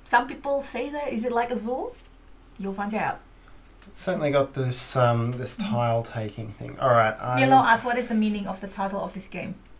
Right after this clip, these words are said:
Speaker 1: <laughs> I think you men-, you mentioned it. Feathered
Speaker 2: So it's
Speaker 1: snake.
Speaker 2: a, yeah, it's a feathered
Speaker 1: Oops.
Speaker 2: snake, either in mythology or heraldry or, or a combination of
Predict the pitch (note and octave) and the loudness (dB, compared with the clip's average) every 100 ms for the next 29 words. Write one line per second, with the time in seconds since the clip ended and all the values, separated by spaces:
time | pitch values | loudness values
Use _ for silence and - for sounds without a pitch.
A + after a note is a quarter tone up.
0 | - - - - - G3+ F#3 F3+ F#3 - | -20 -20 -20 -12 -8 -6 -6 -6 -12 -16
1 | - - - - - - - - - D#5+ | -20 -20 -20 -20 -20 -20 -20 -14 -8 -6
2 | D5+ B4+ F4 D#4+ C4 D4 E4 E4+ A#3 E3+ | 0 4 4 2 -2 -4 -4 -4 -4 -6
3 | - - A#3+ - C#3 C3+ D3 - - C#3+ | -8 2 4 4 4 2 4 2 4 6
4 | C#3 C3 C3 C#3 C#3 A2+ A#2+ - C#3 C3 | 8 8 8 6 6 6 4 2 4 6
5 | B2+ B2+ C3 B2+ B2+ - C#3+ - D#3 D#3 | 6 6 2 0 -6 -14 -6 0 2 0
6 | - - D3+ C#3 C#3 C#3 - - - B2+ | -2 0 4 4 4 0 -10 -12 0 4
7 | C3 C3 B2+ B2 A#2+ - - D3+ C3+ C3 | 4 4 2 2 -2 -6 -6 0 2 2
8 | C3 C3 C3 B2 B2+ B2 B2 B2+ B2 A#2+ | 0 -2 -2 -2 0 0 0 -2 -2 0
9 | A#2+ A#2 A2 A2+ A#2 A#2 A2+ A2+ B2 A2+ | 0 0 0 0 0 0 -2 0 0 0
10 | A2+ A2 - G#2+ G2+ G2+ | 0 -4 -6 -6 -6 -10